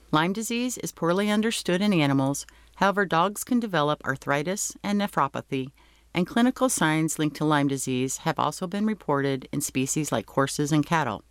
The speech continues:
Vaccines are available for dogs, but not humans. Some human infections are asymptomatic. In clinical cases, a bullseye rash,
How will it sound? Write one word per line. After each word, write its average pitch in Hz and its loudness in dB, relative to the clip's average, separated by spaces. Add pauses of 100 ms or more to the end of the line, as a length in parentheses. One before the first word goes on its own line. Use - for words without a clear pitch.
(280)
Vaccines 160 -4
are 220 -2
available 165 0
for - -8
dogs, 135 0
but 139 -6
not 110 -2
humans. 175 -2 (640)
Some 311 4
human 208 4
infections 160 0
are 160 4
asymptomatic. 139 0 (300)
In 160 6
clinical 226 4
cases, 127 -2 (240)
a 143 2
bullseye 185 4
rash, 131 -2